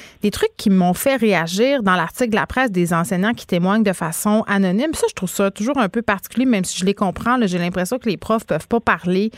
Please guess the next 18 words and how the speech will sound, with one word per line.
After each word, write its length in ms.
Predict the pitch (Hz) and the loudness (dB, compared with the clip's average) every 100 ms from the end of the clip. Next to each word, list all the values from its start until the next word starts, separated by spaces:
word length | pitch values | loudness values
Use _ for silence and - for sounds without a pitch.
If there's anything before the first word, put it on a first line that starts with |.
| - - - | -14 -20 -16
sous 180 | - - | -12 -6
peine 360 | - 208 214 180 | 0 2 2 2
d'essuyer 480 | 165 170 - 190 208 | 0 -2 -2 0 0
de 140 | 180 | 0
grandes 360 | 160 196 214 220 | 0 2 2 2
représailles 680 | 190 - 180 170 185 208 | 0 0 -2 0 0 2
là, 100 | 190 | 0
de 80 | 180 | 0
la 120 | 160 | -2
part 220 | - 190 | 2 2
de 60 | 190 | 2
leurs 260 | 170 170 185 | 2 2 2
employeurs. 720 | 175 175 175 170 190 285 294 - - - - - | 0 0 0 2 2 2 0 -8 -18 -18 -18 -4
Euh, 180 | 202 190 - - - | -2 -2 -4 -16 -2
mais 100 | 240 - | 0 4
entre 280 | 233 247 427 | 4 4 2
autres, 160 | 480 | 4
euh, 260 | 247 196 180 | 2 2 0